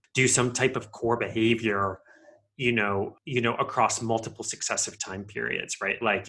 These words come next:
they're, they're showing that repeat behavior. But I think, like, kind of the, the fallacy and, and, and popularization of, like, Facebook seven friends in ten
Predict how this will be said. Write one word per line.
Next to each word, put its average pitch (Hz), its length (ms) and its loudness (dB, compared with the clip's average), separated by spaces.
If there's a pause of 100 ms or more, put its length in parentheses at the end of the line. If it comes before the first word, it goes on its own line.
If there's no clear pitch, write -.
they're, 117 160 2
they're 120 100 4
showing 131 400 6
that 110 220 4
repeat 127 640 0
behavior. 101 680 0 (480)
But 131 240 6
I 135 80 6
think, - 320 2
like, 139 260 0
kind 131 200 2
of 110 120 0
the, 107 300 4 (560)
the 123 140 2
fallacy 120 720 6
and, 110 160 2
and, 107 440 0 (360)
and 104 420 0 (160)
popularization 113 720 2 (840)
of, 104 240 6
like, 101 320 2
Facebook 113 640 -2
seven 107 520 -2
friends 104 360 -6
in 98 80 -12
ten 101 360 -8